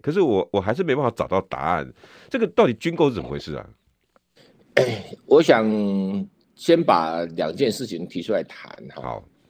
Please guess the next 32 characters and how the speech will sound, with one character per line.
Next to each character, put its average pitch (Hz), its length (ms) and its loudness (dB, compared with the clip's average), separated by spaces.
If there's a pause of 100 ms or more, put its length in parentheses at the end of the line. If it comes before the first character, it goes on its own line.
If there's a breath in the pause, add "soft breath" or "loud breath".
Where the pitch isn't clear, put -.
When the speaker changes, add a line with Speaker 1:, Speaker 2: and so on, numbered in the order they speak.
(420)
Speaker 2:
第 170 160 6
一 185 40 4
个 135 200 4
就 120 160 0
是 95 920 -4
我 98 160 0
们 104 140 -4
跟 131 180 2
美 123 340 -4
国 80 320 -2
要 113 160 0
买 78 360 -8
海 - 320 -2
鹰 123 360 -2
直 90 220 -12
升 87 240 -8
机。 78 380 -18
Speaker 1:
对。 71 160 -6 (920)
Speaker 2:
海 123 220 6
鹰 196 120 6
直 156 160 2
升 156 200 -2
机 151 160 -2
的 127 80 0
契 - 260 -6
约 127 180 4
已 95 40 -2
经 92 160 -8
签 95 340 -2
了。 - 300 -12
Speaker 1:
对 135 160 2
啊。 131 200 2